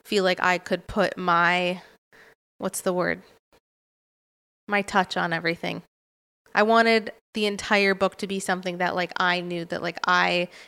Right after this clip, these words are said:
had a say in and that I could be proud of. So everything from, like, the layout of the recipes to how simple the instructions were written to how the pages were laid out, like, everything.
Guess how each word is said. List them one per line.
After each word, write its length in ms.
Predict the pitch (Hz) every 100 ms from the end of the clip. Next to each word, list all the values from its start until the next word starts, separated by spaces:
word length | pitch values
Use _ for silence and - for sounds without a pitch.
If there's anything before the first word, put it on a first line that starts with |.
| -
had 180 | 190
a 40 | 180
say 340 | - 185 165
in 380 | 170 214 240 277
and 220 | 240 196
that 120 | 185
I 120 | 165 175
could 200 | - 180
be 120 | 175
proud 320 | - 160 156
of. 240 | 185 208
So 380 | 208 - 165 160
everything 520 | - 190 202 202 202
from, 220 | 196 190 180
like, 280 | 175 175 - - - - -
the 100 | 190
layout 560 | 185 180 175 185 202
of 140 | - 202
the 100 | 208
recipes 840 | 214 202 214 208 214 214 208 -
to 500 | - 208 180 175 175
how 240 | 170 196 180
simple 680 | - - 185 185 196 190 185
the 180 | 185
instructions 720 | 170 170 - 226 220 - 220 208
were 160 | 208
written 600 | 208 202 - 202 202 202 202 - - -
to 800 | - - 202 196 185 180 175 180
how 300 | - 185 190
the 120 | 190
pages 460 | - 190 190 202
were 160 | 190 190
laid 300 | 185 175 175
out, 400 | 170 160 185 202
like, 180 | 185 180 -
everything. 840 | - 190 185 185 - 196 185 185